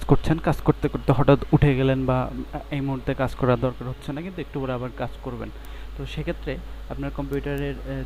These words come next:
যে সুরক্ষাটা এবং কম্পিউটারের যে খরচ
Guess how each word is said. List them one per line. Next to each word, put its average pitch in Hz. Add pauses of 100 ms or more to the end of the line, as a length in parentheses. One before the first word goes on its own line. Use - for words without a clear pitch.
যে 135
সুরক্ষাটা 147
এবং 131
কম্পিউটারের 135 (100)
যে 135 (100)
খরচ 143